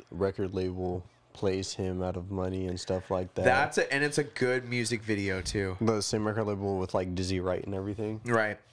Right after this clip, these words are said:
Speaker 1: And then he talks about how his baby mama did him wrong, or he didn't really say did him wrong, but he talked about their experience in Australia and
Speaker 2: Well
Speaker 1: how he got arrested
Speaker 2: Mm-hmm.
Speaker 1: in Australia,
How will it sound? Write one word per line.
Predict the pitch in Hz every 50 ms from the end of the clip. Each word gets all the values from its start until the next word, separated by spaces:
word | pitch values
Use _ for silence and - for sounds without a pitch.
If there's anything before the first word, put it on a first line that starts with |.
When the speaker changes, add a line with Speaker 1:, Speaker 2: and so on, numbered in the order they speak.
| - - - _ -
Speaker 1:
And | 104 101 101
then | 101 98 95 98 95 90 - _ - - -
he | 117
talks | - - 117 104 98 - - -
about | 107 107 104 95 - 104
how | 107 101
his | 101 98 98
baby | 95 107 107 107 104 104 104 104
mama | 101 101 101 101 101 104 104 104 104 104 101 101 98 - _ _ _ _ _ _ _ _ - _ _ _ _ _ _ _ _ _ _ - - _ _ _ _ _ _ _ _ _ - 101
did | 95 104 104 107 104
him | 98 107 113 113 107 104 98 98
wrong, | 98 101 101 101 104 104 104 104 - -
or | - 104 101 101 - - - _ _ _ - - _ _ _ _ _ _ _
he | - 117 156
didn't | 156 170 151 135
really | 135 127 117 110
say | - - 107 107
did | 107 110 101
him | 107 107 110
wrong, | 107 110 113 113 107
but | 104 98 98
he | 92 107 98
talked | - 110 98 98 -
about | 104 98 101 101 101 - - - - - - -
their | 104 101 95
experience | 87 - - - 104 101 101 98 98 -
in | 101
Australia | 92 95 92 - - - 90 92 95 98 98 101 101 101 98 101 101 101
and | 95 87 85 - - - - - - -
Speaker 2:
Well | 180 143
Speaker 1:
how | 107 104
he | 104 104
got | 98 104 95
arrested | 95 92 92 92 101 - - - 101 98 98 98 95 87 -
Speaker 2:
Mm-hmm. | 120 117 113 104
Speaker 1:
in | 101
Australia, | 98 95 95 - - 98 95 95 95 101 101 101 95 95 95 92